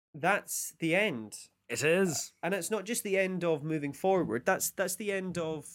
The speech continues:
Speaker 1: the podcast for this year.
Speaker 2: It is.
Speaker 1: We're, we're wrapping up, guys. Um, I, I, I guess, I mean, you know, th-, it's been a crazy couple of years. We, we started this show,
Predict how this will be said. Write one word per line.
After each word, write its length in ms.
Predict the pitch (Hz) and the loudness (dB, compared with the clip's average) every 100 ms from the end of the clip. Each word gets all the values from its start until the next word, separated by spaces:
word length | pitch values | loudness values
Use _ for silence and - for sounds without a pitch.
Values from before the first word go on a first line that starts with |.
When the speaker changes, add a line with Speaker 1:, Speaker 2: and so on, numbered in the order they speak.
| - | -20
Speaker 1:
the 60 | - | -8
podcast 540 | - 233 - 113 - | -4 -4 -4 -6 -6
for 80 | 120 | -6
this 220 | 117 - | -6 -4
year. 200 | 113 104 | -4 -4
Speaker 2:
It 140 | - 120 | -6 -8
is. 500 | 220 392 - - - | -6 -4 -4 -8 -6
Speaker 1:
We're, 480 | 160 170 170 165 - - 120 - | 0 2 2 0 -4 -10 -12 -10
we're 200 | 156 175 | -2 0
wrapping 380 | 175 208 - 190 | 4 2 2 -2
up, 240 | 214 - - | -2 -4 -4
guys. 440 | 113 120 143 - - | -2 0 -2 -8 -2
Um, 500 | 165 170 175 175 - _ _ _ _ _ - - - - | 0 0 -2 -6 -8 _ _ _ _ _ -18 -18 -12 -2
I, 80 | - 113 - | -2 -2 -10
I, 60 | - 185 | -6 -6
I 40 | |
guess, 420 | 185 185 - - - - | 4 4 4 -2 -6 -4
I 60 | 170 | -2
mean, 240 | 202 208 - _ - | -2 -4 -12 _ -2
you 100 | 180 | 0
know, 80 | |
th-, 180 | 165 196 | 0 -2
it's 100 | 170 | -4
been 140 | - 196 | -4 -6
a 40 | |
crazy 380 | 190 214 214 196 | -2 -2 0 -2
couple 320 | 190 175 156 | -6 -8 -4
of 60 | 139 | -2
years. 640 | 139 131 110 110 113 - - _ _ | 0 0 -2 -8 -8 -8 -10 _ _
We, 260 | 147 160 147 - | -4 -2 -4 -6
we 120 | 147 165 | -4 -2
started 560 | - 175 196 190 185 | 0 2 0 -2 -6
this 140 | 151 - | -6 -6
show, 520 | - 135 127 120 | -2 0 0 -2